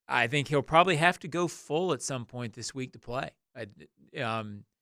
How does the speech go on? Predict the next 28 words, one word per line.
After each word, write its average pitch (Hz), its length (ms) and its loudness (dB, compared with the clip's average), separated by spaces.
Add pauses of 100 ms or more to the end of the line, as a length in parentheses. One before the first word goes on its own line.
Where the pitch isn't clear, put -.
(360)
just 139 180 -2
because 135 260 2
I 123 120 4
think 123 320 -8
they 123 140 -2
saw 123 360 2
last 120 400 0
week, 135 420 -2 (560)
uh, 113 420 2 (680)
we 143 140 0
can 117 160 -4
function 151 440 2
with 139 120 2
C 143 260 2
J. 135 400 2 (380)
Let's 123 260 2
not 131 280 2
put 139 200 0
Trevor 127 460 0
out 120 240 0
there 120 200 0
in 117 80 -4
a 107 40 -8
situation 117 600 -4
where 113 100 -4
he 110 80 -2
has 110 180 -2
to - 60 -16